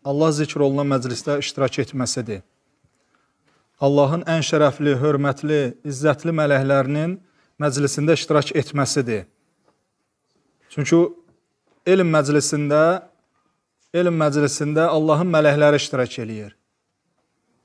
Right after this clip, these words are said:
Allah xatırlanan məclisdə Allahın mələkləri iştirak eləyir. Və sən də gəlib bu məcl-, məclisdə oturanda o mələklərlə, hörmətli, şərəfli mələklərlə oturursan, bir məclisdə olursan,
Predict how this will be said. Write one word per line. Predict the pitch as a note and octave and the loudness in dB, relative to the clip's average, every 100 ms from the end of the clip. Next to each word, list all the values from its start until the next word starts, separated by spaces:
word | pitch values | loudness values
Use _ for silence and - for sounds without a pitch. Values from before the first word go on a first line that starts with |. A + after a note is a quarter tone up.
| _ _ _ _ C#3+ | _ _ _ _ 0
Allah | D3+ E3+ | 4 4
xatırlanan | - E3+ - D#3+ D#3 D#3+ | 4 0 2 2 2 2
məclisdə | D#3 C#3+ C#3+ C#3 D#3+ | 0 2 0 0 0
Allahın | D#3 D3+ E3 F#3+ - _ _ _ | 2 2 0 -4 -12 _ _ _
mələkləri | D3+ D3+ D3 D3+ D3+ | 0 4 4 6 4
iştirak | D3 - B2+ A#2+ B2 | 2 -4 -6 -6 -10
eləyir. | A#2 G#2+ - _ _ _ _ _ _ _ _ _ | -10 -12 -14 _ _ _ _ _ _ _ _ _
Və | D3+ | -4
sən | - G3 F#3+ | 2 4 4
də | F3 | 4
gəlib | E3 E3+ E3+ | 4 4 2
bu | F3 | -2
məcl-, | E3 D#3 E3 | -2 -2 -4
məclisdə | D#3 D#3+ D#3 D#3 D3+ - | -4 -4 -4 -2 -4 0
oturanda | E3+ - D#3+ D3+ D3+ E3+ F#3+ - - | -2 0 0 2 2 2 0 -6 -8
o | |
mələklərlə, | D#3 D#3+ D#3 D3 D#3 C3 B2 A2 - _ _ _ _ - | 0 4 4 6 4 2 0 -6 -12 _ _ _ _ -2
hörmətli, | D#3 D#3 D3 - D#3+ F3 G3 - - _ _ - | -2 0 -4 -2 0 2 2 -4 -16 _ _ -10
şərəfli | - D#3+ C#3+ E3+ | 2 4 4 2
mələklərlə | E3 D3+ C#3+ D3 C#3 C3 | 2 4 4 4 4 2
oturursan, | A#2+ - B2 - A#2 A2 _ - | -2 -8 -12 -10 -10 -12 _ -8
bir | E3 | -2
məclisdə | D#3+ C#3+ C#3 C3+ - | 0 2 0 -2 0
olursan, | C#3 B2 - - A2+ | -2 -2 -8 -12 -14